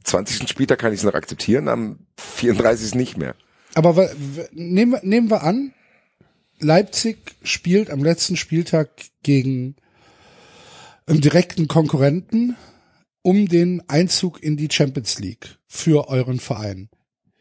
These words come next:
Speaker 2: Ihr gewinnt, steht zur
Speaker 1: Leipzig
Speaker 2: Pause,
Speaker 1: muss,
Speaker 2: steht zur
Speaker 1: Leipzig
Speaker 2: Pause
Speaker 1: muss parallel
Speaker 2: drei null.
Speaker 1: auch,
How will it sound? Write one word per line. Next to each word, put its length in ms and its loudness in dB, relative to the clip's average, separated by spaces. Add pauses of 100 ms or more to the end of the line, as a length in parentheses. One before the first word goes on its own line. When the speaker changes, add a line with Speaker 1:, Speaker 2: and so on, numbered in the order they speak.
(220)
Speaker 2:
Ihr 160 4
gewinnt, 500 -2 (1300)
steht 260 2
zur 120 2
Speaker 1:
Leipzig 120 0
Speaker 2:
Pause, 240 2
Speaker 1:
muss, 180 -8 (180)
Speaker 2:
steht 340 0
zur 100 0
Speaker 1:
Leipzig 80 -2
Speaker 2:
Pause 240 2
Speaker 1:
muss 100 -4
parallel 200 0
Speaker 2:
drei 60 0
null. 200 0
Speaker 1:
auch, 60 -16